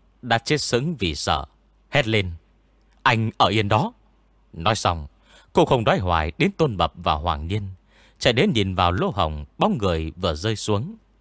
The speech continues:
Từ đây, tôi chỉ có thể trông thấy sàn nhà tầng dưới. Bên dưới không biết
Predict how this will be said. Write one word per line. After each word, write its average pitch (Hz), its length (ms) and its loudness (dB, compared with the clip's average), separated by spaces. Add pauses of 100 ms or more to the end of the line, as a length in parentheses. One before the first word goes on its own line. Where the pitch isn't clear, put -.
(460)
Từ 98 140 2
đây, 92 300 -2 (480)
tôi 143 280 6
chỉ - 180 -4
có 202 160 0
thể 90 220 0
trông 135 260 -2
thấy 190 160 0
sàn 80 320 -2
nhà 78 160 -4
tầng 82 320 -4
dưới. 92 340 -6 (520)
Bên 127 160 4
dưới 104 200 0
không 107 220 0
biết 110 160 0